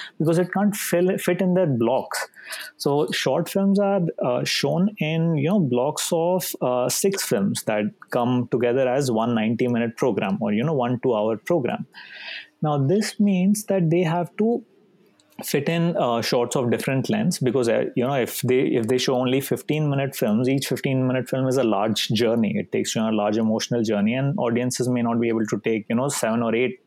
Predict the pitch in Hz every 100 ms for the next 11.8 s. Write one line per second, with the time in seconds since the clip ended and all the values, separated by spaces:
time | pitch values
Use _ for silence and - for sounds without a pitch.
0 | - 107 107 - 113 110 117 110 - -
1 | - - - - - - - 196 185 190
2 | 185 175 170 170 151 160 151 143 139 139
3 | - 160 147 127 113 - 107 110 117 113
4 | 117 107 117 120 113 107 - 113 113 110
5 | 110 120 110 110 110 113 104 104 - 101
6 | 117 - - - - - 135 135 151 220
7 | 170 143 123 120 156 - 202 196 180 170
8 | 165 156 185 196 233 _ _ - 139 139
9 | 135 135 131 127 120 - - _ _ 131
10 | 123 139 135 120 - 135 123 127 131 120
11 | 107 107 98 123 117 113 110 104